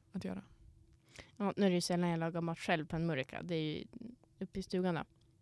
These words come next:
Speaker 2: Men, eh, kyckling wok är absolut,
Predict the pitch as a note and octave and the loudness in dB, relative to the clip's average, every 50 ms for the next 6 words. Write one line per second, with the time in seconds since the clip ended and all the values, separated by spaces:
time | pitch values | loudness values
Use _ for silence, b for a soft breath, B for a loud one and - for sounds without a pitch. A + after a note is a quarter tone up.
0 | - - - - - - - G3 F#3+ F3+ F3 E3+ E3+ E3+ E3+ E3+ E3+ E3 E3 E3 | -20 -20 -20 -20 -20 -6 -2 0 2 4 4 2 2 2 2 2 2 2 2 0
1 | D#3+ - - - - - G#3 - - G3+ F#3+ F#3+ G3+ G3+ F#3 - - - - E3 | 0 -2 -4 -4 -2 -2 -2 -2 0 2 4 4 4 4 2 0 -4 -2 0 0
2 | E3 - - - F3 E3 D3+ - - - - - - - | 2 0 0 -2 0 0 0 -2 -4 -8 -14 -16 -16 -16